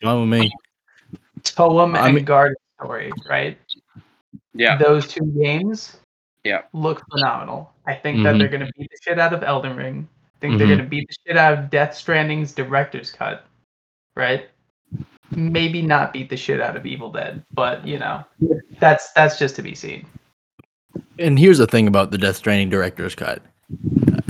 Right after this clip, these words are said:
Speaker 1: I appreciate the fact that he called it director's cut, but I actually, you know,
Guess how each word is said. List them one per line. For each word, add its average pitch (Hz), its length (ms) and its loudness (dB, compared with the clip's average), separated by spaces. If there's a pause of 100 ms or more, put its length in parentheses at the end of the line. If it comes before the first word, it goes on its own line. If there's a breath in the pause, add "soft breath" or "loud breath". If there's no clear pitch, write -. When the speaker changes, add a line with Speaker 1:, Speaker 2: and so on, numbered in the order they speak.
(640)
Speaker 1:
I 117 100 4
appreciate 175 480 2
the 143 60 2
fact 151 240 4
that 135 80 2
he 120 80 2
called 127 240 2
it 110 100 -4
director's 107 460 0
cut, 170 200 2
but 110 100 0
I 104 60 0
actually, 123 640 -2 (260)
you 107 100 -2
know, 98 340 -2